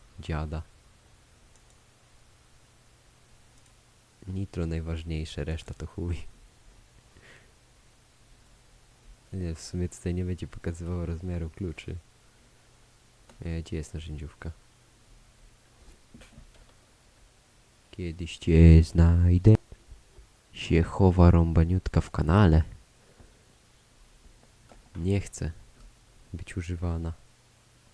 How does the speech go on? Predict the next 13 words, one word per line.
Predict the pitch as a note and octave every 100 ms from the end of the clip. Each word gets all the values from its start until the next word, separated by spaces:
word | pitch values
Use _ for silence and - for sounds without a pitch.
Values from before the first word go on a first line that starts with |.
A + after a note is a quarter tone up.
| _ _ _ _ _ _ _ - - _ _ _ _ _ -
Tutaj | A#2 G2
to | -
głównie | D#2+ G2 F2 F2+
dziesiątka | D#2+ E2 F#2+ E2+ - E2+
idzie, | E2+ D#2+ D#2+ D#2+
ale | D#2+ D#2 D#2
jak | D#2+
będą | E2+ E2
jakieś | D#2+ D2+ E2+
większe, | D#2+ D#2+ - E2+
mniejsze | E2+ D#2+ -
klucze, | - F2+ - E2
to | - D#2+